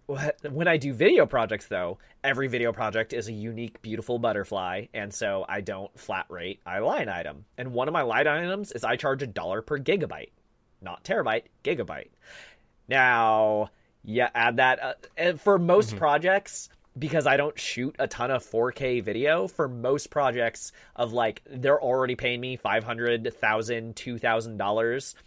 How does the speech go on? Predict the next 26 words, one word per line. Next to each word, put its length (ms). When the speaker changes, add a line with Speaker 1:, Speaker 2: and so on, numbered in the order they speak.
Speaker 1:
So 140
when 120
I 80
tack 320
on 180
an 120
extra 340
forty 460
dollars 440
for 200
storage, 580
they're 160
like, 240
"Okay, 300
that's 160
just 180
how 140
much 260
that 260
is." 460
Speaker 2:
Mm-hmm. 180
Speaker 1:
But 340
that 320
goes 400
directly 680
towards 600